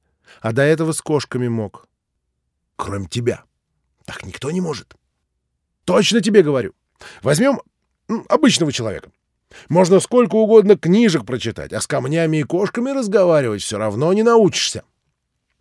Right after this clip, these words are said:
Но вы знаете, Хасина-сан, Накате в последнее время часто сон снится. Будто он вдруг научился читать. И с головой наладилось.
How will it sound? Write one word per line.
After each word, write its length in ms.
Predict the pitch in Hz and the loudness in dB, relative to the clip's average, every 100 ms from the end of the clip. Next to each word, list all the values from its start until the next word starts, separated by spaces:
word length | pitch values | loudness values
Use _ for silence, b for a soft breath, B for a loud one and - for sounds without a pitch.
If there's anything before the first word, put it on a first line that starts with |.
| _ _ _ _ _ _ _ | _ _ _ _ _ _ _
Но 160 | 127 170 | 0 2
вы 100 | 185 | 2
знаете, 420 | 175 233 226 202 | 2 2 2 0
Хасина-сан, 680 | 185 170 175 151 - 120 - _ _ _ _ _ - | -2 -2 -2 -2 -4 -6 -8 _ _ _ _ _ -6
Накате 400 | 127 127 165 160 | -6 -2 -2 -4
в 80 | - | -6
последнее 560 | 143 - 156 139 147 | -6 -2 -4 -2 -4
время 280 | 135 156 147 | -4 -4 -6
часто 380 | - 143 123 139 | -4 -6 -6 -8
сон 280 | - 156 143 | -4 -4 -4
снится. 460 | - 127 - - - _ _ _ _ _ _ - | -6 -6 -6 -12 -16 _ _ _ _ _ _ -6
Будто 440 | 139 151 - 151 - | -2 -2 0 -2 0
он 260 | 151 156 | 0 0
вдруг 340 | 127 123 160 - | -2 -4 -4 -2
научился 540 | 151 135 - 147 - | -6 -4 -4 -6 -6
читать. 520 | 131 135 147 117 - _ _ _ _ _ _ _ - | -10 -6 -4 -4 -6 _ _ _ _ _ _ _ -14
И 80 | 98 | -12
с 100 | 98 | -8
головой 420 | 123 131 123 139 | -4 -2 -2 -2
наладилось. 720 | 127 120 113 92 82 - | -2 -2 -4 -6 -10 -12